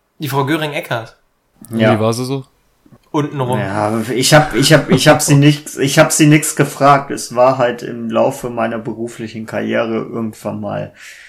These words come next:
Speaker 2: so, dass man sie getroffen hat.
Speaker 1: Du hast sie halt
Speaker 2: Ja.
Speaker 1: einfach wahrscheinlich von weitem gesehen.
Speaker 2: Genau, richtig.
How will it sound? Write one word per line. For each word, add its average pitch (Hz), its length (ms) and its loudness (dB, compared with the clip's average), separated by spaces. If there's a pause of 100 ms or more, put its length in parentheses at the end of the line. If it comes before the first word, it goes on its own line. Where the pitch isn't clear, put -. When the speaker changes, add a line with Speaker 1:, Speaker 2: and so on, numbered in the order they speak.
(840)
Speaker 2:
so, 127 400 -2
dass 127 300 -2
man 123 160 -4
sie 117 140 -8
getroffen 117 540 -6
hat. - 200 -16 (680)
Speaker 1:
Du 139 200 0
hast 156 160 4
sie 151 120 4
halt 151 160 8
Speaker 2:
Ja. 135 40 6
Speaker 1:
einfach 151 260 4
wahrscheinlich 135 400 4
von 135 200 2
weitem 135 320 6
gesehen. 117 420 -2 (1000)
Speaker 2:
Genau, 135 380 4
richtig. 113 540 -8